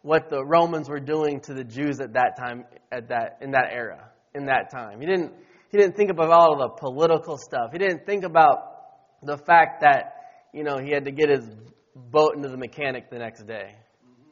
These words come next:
Speaker 1: He didn't think about anything that was going on in his life. Amen.
Speaker 2: Yeah.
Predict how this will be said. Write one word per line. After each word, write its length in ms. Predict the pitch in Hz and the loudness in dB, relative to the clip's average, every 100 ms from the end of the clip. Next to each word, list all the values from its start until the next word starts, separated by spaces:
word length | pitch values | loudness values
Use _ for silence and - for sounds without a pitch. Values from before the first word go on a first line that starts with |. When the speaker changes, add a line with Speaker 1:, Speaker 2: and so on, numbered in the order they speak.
| _ | _
Speaker 1:
He 80 | 196 | -12
didn't 180 | 262 294 | -10 -8
think 160 | 339 269 | -6 2
about 240 | 202 170 | 4 6
anything 380 | 226 233 233 226 | 6 4 4 6
that 120 | 220 | 6
was 140 | 208 | 4
going 240 | 180 202 202 | 0 0 2
on 160 | 196 | 2
in 60 | 180 | 0
his 140 | 165 | -4
life. 300 | 160 175 123 120 | 2 4 4 0
Amen. 380 | 127 127 147 180 | -12 -12 -14 -16
Speaker 2:
Yeah. 260 | _ _ | _ _